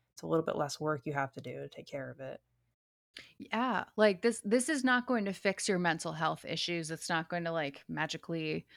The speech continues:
Speaker 2: haha, it's not gonna just, like, magically fix your, you know, physical body, any ailments or anything like that, but it will be a really good buffer for things that would otherwise have just free reign. It's literally like, uh,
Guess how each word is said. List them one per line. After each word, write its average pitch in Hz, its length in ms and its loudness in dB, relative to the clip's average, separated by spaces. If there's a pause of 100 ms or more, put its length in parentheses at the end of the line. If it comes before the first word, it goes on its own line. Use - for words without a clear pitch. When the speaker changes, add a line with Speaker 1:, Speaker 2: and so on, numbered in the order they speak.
(400)
Speaker 2:
haha, - 360 -6 (280)
it's 185 140 2
not 196 140 8
gonna 180 240 4
just, 170 220 -4
like, - 340 -4 (320)
magically 185 520 4
fix - 420 -2
your, 160 460 0
you 156 120 -8
know, 131 200 -8 (240)
physical 185 400 0
body, 165 560 2
any 160 240 -6
ailments 175 440 0
or - 40 -2
anything 170 320 -6
like 170 200 -8
that, 170 200 2
but 202 80 4
it 202 200 2
will 190 420 2
be 175 400 -6 (500)
a 180 120 0 (100)
really 175 320 -2
good 165 340 -4
buffer 156 520 -4 (160)
for 170 300 -2
things 170 420 -2
that 160 300 4 (240)
would 180 200 0
otherwise 165 480 2
have 165 360 -2
just - 220 -6
free 180 280 0
reign. - 300 -4
It's 214 160 4
literally 226 400 6
like, 165 400 0
uh, 160 220 -4